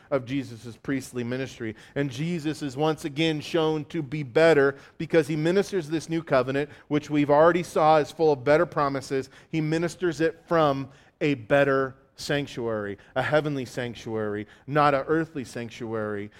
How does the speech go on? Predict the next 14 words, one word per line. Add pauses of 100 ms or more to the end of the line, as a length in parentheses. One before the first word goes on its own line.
(140)
And
as
we
prepare
and
continue
to
go
through
the
rest
of
this
chapter,